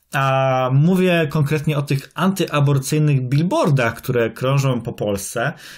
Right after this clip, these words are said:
bo jest to bardzo duża kampania. Jestem przekonany, że każdy Polak gdzieś tam się na to już natknął. Są takie dwa rodzaje plakatów.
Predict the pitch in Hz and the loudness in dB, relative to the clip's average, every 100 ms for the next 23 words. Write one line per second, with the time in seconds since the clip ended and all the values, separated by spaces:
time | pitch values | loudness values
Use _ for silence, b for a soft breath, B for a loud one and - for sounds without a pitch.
0 | B 135 151 156 180 175 170 185 175 160 | B -2 0 0 0 2 2 2 0 0
1 | 165 151 143 160 156 151 143 151 147 139 | 0 0 0 0 2 2 0 2 0 0
2 | 165 151 147 147 143 131 127 - 139 139 | -2 0 2 2 2 0 -4 -6 -2 0
3 | 139 131 127 - - 127 123 117 98 110 | 0 -2 -8 -6 -2 0 0 -2 -6 -12
4 | 104 104 117 117 - 117 113 107 113 113 | -10 -4 -2 -2 -4 -4 -4 -4 -4 -4
5 | 113 107 101 - 110 110 - 98 90 123 | -4 -8 -6 -6 -4 -6 -4 -4 -2 -4
6 | B B B B - 147 147 170 165 139 | B B B B -4 0 0 0 0 0
7 | 123 175 196 156 151 156 143 139 - 131 | 0 0 0 0 2 2 0 -2 -4 -6
8 | 127 98 110 139 - | -4 -6 -4 -6 -8